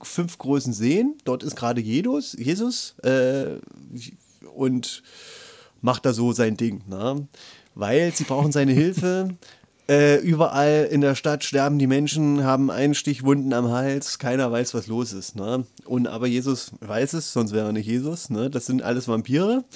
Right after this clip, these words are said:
Speaker 1: Und dann entbrennt erstmal ein kleiner Kampf am, ähm, Wasser. Und, äh, die beiden
Speaker 2: Gegen
Speaker 1: Pater
Speaker 2: Vampire.
Speaker 1: sterben.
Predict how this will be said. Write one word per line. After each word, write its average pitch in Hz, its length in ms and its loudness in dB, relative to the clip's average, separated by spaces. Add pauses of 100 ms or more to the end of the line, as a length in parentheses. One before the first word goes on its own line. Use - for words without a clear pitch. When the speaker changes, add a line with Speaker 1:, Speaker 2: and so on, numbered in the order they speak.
(360)
Speaker 1:
Und 123 140 -2
dann 139 180 0
entbrennt 131 480 -2
erstmal 123 800 0
ein 117 300 -4
kleiner 107 340 -4
Kampf 127 460 -8 (180)
am, 117 420 -4
ähm, 101 240 -10
Wasser. 214 360 -4 (720)
Und, 143 680 2 (1040)
äh, 123 280 0
die 123 120 -4
beiden 123 280 2
Speaker 2:
Gegen 160 220 4
Speaker 1:
Pater 156 280 2
Speaker 2:
Vampire. 160 140 2
Speaker 1:
sterben. 175 600 0